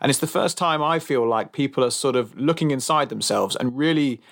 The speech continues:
thinking about the way they perceive things and not just going, "Ah, I'm, I'm not racist, it's fine, yeah, what are you talking about?"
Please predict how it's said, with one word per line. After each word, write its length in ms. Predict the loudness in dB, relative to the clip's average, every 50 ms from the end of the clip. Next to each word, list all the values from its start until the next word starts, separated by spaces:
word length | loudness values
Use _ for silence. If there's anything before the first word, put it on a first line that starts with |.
| -20 _
thinking 600 | -10 -4 0 0 2 2 2 2 0 0 -2 -4 -6
about 320 | -4 0 2 2 2 2
the 60 | 0
way 320 | -2 0 2 2 2 0 -2
they 260 | -2 0 0 0 0
perceive 480 | -2 -4 -4 -2 0 0 2 0 0
things 300 | 0 0 0 2 2 2 2
and 140 | 2 2 2
not 200 | 2 0 0 0
just 260 | 0 0 0 0 0
going, 240 | 2 2 2 2 0
"Ah, 220 | 0 0 0 0
I'm, 180 | 2 0 0 -2 -6 -14 -14 -8
I'm 100 | -4 -2
not 80 | 0 0
racist, 480 | 2 2 2 2 2 0 0 0 -2 -4 -8
it's 100 | -12 -8
fine, 300 | -2 0 2 2 2 2
yeah, 260 | 0 0 0 0 0
what 320 | 0 -2 -4 -4 -2 0 0
are 40 | 0
you 40 |
talking 240 | 0 -2 -2 0 0
about?" 220 | 0 0 0 -2